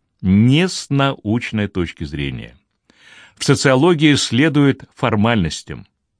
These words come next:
Вы собираете даты, делаете то-то и то-то, но не получаете никаких законов и не можете добраться до истины.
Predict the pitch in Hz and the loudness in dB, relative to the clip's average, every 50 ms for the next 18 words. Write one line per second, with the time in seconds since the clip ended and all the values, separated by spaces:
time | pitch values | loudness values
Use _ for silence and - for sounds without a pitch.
0 | _ _ _ _ _ _ - 139 208 233 - - 113 90 98 92 95 92 87 80 | _ _ _ _ _ _ -8 -4 -2 -2 0 0 0 0 2 2 2 2 2 0
1 | - - 76 67 64 80 104 131 139 139 131 127 - 117 110 107 98 - _ _ | -2 -6 -10 -8 -4 -2 0 2 2 2 0 0 -2 -2 -2 -2 -4 -8 _ _
2 | _ _ _ - 104 110 185 226 220 202 180 156 143 131 - - - 117 104 - | _ _ _ -10 -6 -2 0 2 2 2 2 2 2 0 -2 -2 -2 -2 -2 -2
3 | _ _ _ - 143 170 175 165 160 160 _ - 87 71 71 71 - - 156 170 | _ _ _ -2 0 2 2 2 0 -2 _ -6 -4 -4 -4 -6 -6 -2 0 0
4 | 175 156 - 151 139 135 113 - _ _ _ _ _ _ _ - 110 110 123 139 | 0 0 0 -2 -2 -2 -4 -6 _ _ _ _ _ _ _ -2 2 4 4 4
5 | 165 196 226 226 202 - _ _ _ _ - - 117 135 151 156 151 - - 123 | 4 4 2 2 0 -4 _ _ _ _ -4 0 2 4 4 2 0 0 0 0
6 | 120 113 104 95 - - - 175 190 185 170 156 143 - 127 110 98 95 - 104 | 2 2 2 0 0 -2 -2 -2 0 0 0 -2 -2 -2 -2 -2 -2 -2 0 -2
7 | 95 - 131 107 85 - 92 82 - - 160 180 170 156 139 - _ _ _ _ | -2 -2 -2 -4 -2 -2 -4 -4 -2 0 0 2 2 2 0 -2 _ _ _ _
8 | _ _ _ _ _ _ _ - 123 120 120 110 107 123 160 185 170 147 139 - | _ _ _ _ _ _ _ 0 2 4 4 4 4 4 4 2 2 0 -2 -2
9 | 143 123 95 92 80 78 98 101 - - 101 82 85 85 82 78 73 - - - | -2 -2 0 -2 0 0 -2 -2 -2 -4 -6 -6 -4 -4 -4 -4 -6 -8 -12 -16
10 | - 71 67 67 | -18 -18 -18 -18